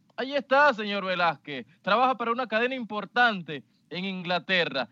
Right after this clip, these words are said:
Ese partido está de más, está de más. Es una carga extra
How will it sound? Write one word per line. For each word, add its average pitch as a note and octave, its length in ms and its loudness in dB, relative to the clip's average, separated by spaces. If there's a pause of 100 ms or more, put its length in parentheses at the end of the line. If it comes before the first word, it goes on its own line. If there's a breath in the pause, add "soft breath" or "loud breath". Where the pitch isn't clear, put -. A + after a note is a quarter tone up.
Ese A3+ 240 -2
partido A3 460 -2
está A#3 340 2
de G#3+ 160 -2
más, G#3 540 2 (300)
está A3+ 500 2
de A3 160 -2
más. G#3 420 0 (140 soft breath)
Es F#3+ 140 -6
una A#3 300 -4
carga F#3+ 380 0 (180)
extra F#3+ 600 0